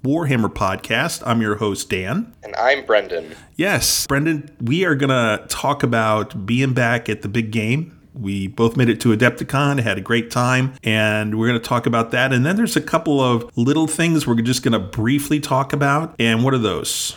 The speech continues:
Speaker 2: So we have the Adepticon previews and the Arena of Shades.
Speaker 1: Yes.
Speaker 2: Uh, you know, it's not the real full book, but, you know, the War Scrolls and everything in it, those have been revealed. So we'll talk about that kind of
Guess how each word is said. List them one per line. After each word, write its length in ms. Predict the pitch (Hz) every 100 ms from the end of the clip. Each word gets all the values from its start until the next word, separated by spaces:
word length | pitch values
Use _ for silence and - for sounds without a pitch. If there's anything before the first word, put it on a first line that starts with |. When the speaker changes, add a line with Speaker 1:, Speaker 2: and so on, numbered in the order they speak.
| - -
Speaker 2:
So 80 | 107
we 60 |
have 340 | 123 117 117 -
the 380 | 113 110 107 -
Adepticon 580 | 98 120 - - 113 104
previews 720 | 127 123 156 165 214 - - -
and 760 | 107 107 104 107 107 98 - - -
the 140 | 104 98
Arena 260 | 120 123
of 140 | 101 -
Shades. 580 | - 117 131 143 - - -
Speaker 1:
Yes. 600 | - - - - - - -
Speaker 2:
Uh, 40 | -
you 80 | 73
know, 80 |
it's 160 | 71 -
not 160 | 123 -
the 80 |
real 180 | 95 101
full 240 | 98 104 92
book, 240 | 92 -
but, 140 | 98
you 40 | 107
know, 40 |
the 100 | 101
War 220 | 107 110 107
Scrolls 320 | - 113 104
and 80 | 101
everything 400 | 101 101 101 98
in 80 |
it, 220 | 101 98 -
those 240 | 120 110
have 80 | 104
been 160 | 110
revealed. 580 | 107 104 107 107 110 107 - -
So 180 | - 95
we'll 140 | 101
talk 240 | - 107
about 260 | 107 101 98
that 420 | 110 113 117 -
kind 180 | 117 110
of 240 | 104 92